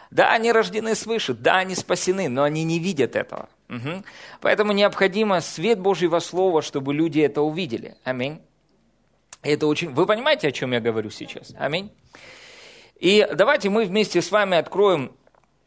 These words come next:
некоторые местописания, прочитаем Ефесянам первая глава. Ефесянам первая глава, семнадцатый стих. Ефесянам первая глава,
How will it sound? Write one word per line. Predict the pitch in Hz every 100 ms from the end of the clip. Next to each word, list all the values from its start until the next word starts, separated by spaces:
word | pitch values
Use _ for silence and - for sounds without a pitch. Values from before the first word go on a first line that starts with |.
| _ _ -
некоторые | 151 156 151 143 131 131
местописания, | 139 147 147 123 139 170 160 120 110
прочитаем | 123 123 - 170 127
Ефесянам | 117 165 - 151 - 214 202 151 143
первая | 170 170 160 151
глава. | 139 160 165 139 - - _ -
Ефесянам | 131 147 - 127 - 185 170 127
первая | 117 147 139 131 127
глава, | 127 143 156
семнадцатый | 143 - 127 123 120 - - 127
стих. | - - - _ _ _ _ _ _ _ _ _ _ _ _ - -
Ефесянам | 135 127 131 110 - 170 143 123
первая | 113 135 120 117 110
глава, | 117 127 160 127